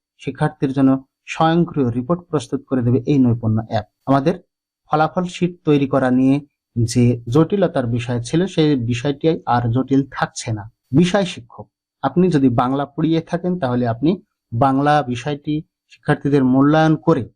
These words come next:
আপনার মূল্যায়নের যে পারদর্শিতার মাত্রা রয়েছে,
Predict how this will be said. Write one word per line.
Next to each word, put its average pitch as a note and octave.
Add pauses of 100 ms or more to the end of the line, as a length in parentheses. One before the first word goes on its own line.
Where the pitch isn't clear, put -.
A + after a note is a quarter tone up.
(160)
আপনার C3 (320)
মূল্যায়নের D3+
যে C3 (360)
পারদর্শিতার C3+
মাত্রা B2
রয়েছে, D3+